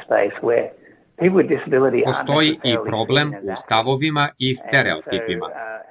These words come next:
Speaker 2: Ljudi sa
Speaker 1: attitudes,
Speaker 2: invaliditetom
Speaker 1: community
Speaker 2: često
Speaker 1: attitudes
Speaker 2: nisu viđeni
Speaker 1: in
Speaker 2: kao
Speaker 1: sports
Speaker 2: sportisti.
Speaker 1: club attitudes
Speaker 2: Stavovi
Speaker 1: are
Speaker 2: zajednice i sportskih
Speaker 1: uh,
Speaker 2: klubova
Speaker 1: are required to
Speaker 2: moraju
Speaker 1: change
Speaker 2: da se promene da bi
Speaker 1: to
Speaker 2: se
Speaker 1: adapt
Speaker 2: omogućilo
Speaker 1: to
Speaker 2: više
Speaker 1: enable more
Speaker 2: učešća.
Speaker 1: people.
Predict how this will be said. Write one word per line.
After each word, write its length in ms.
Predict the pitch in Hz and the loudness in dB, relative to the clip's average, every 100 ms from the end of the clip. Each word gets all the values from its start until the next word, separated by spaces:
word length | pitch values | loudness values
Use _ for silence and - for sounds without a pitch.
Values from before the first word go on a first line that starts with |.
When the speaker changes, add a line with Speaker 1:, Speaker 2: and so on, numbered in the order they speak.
| 127 151 | -10 -6
Speaker 2:
Ljudi 280 | 104 107 143 | -4 -2 -4
sa 160 | - 120 | -2 -2
Speaker 1:
attitudes, 140 | 98 | -2
Speaker 2:
invaliditetom 800 | 98 95 87 92 123 131 131 131 | -2 -4 -4 -4 -2 -2 0 -4
Speaker 1:
community 260 | 120 107 101 | -4 -6 -2
Speaker 2:
često 340 | 113 95 107 | -2 -2 -6
Speaker 1:
attitudes 120 | 101 | -4
Speaker 2:
nisu 240 | 101 - 104 | -4 -4 -2
viđeni 380 | 120 120 135 | -2 0 0
Speaker 1:
in 100 | 123 | -2
Speaker 2:
kao 200 | 127 123 | -2 -4
Speaker 1:
sports 80 | 123 | -4
Speaker 2:
sportisti. 520 | - 131 131 135 - | -2 -2 0 -2 -2
Speaker 1:
club 420 | 101 104 - 120 104 | -10 -12 -12 -12 -12
attitudes 400 | 98 - 101 98 | -14 -16 -16 -4
Speaker 2:
Stavovi 420 | 120 110 117 104 | -2 -2 -2 -4
Speaker 1:
are 100 | 98 | -2
Speaker 2:
zajednice 540 | 117 131 131 123 - 92 | -2 0 0 -4 -6 -8
i 120 | 80 | -8
sportskih 520 | - - 123 - 113 104 | -10 -4 -4 -4 -8 -4
Speaker 1:
uh, 60 | |
Speaker 2:
klubova 340 | 113 135 135 117 | -2 0 2 2
Speaker 1:
are 80 | 165 | 0
required 360 | 151 139 120 | -6 -8 -6
to 60 | 135 | 0
Speaker 2:
moraju 240 | 143 139 113 | 4 4 2
Speaker 1:
change 120 | 90 | -2
Speaker 2:
da 80 | 87 | -8
se 200 | 98 - | -10 -6
promene 480 | 104 117 139 147 | -4 -2 0 0
da 140 | 110 95 | -2 -4
bi 100 | 98 | -6
Speaker 1:
to 80 | 90 | -6
Speaker 2:
se 120 | 101 | -6
Speaker 1:
adapt 140 | 90 | -6
Speaker 2:
omogućilo 520 | 92 110 123 127 123 120 | -6 -4 -4 -2 -2 -2
Speaker 1:
to 160 | - | -4
Speaker 2:
više 300 | 107 101 98 | -2 -2 -2
Speaker 1:
enable 80 | 98 | -4
more 100 | 92 | -4
Speaker 2:
učešća. 400 | 101 107 - 104 | -4 -6 -6 -8
Speaker 1:
people. 120 | 82 | -8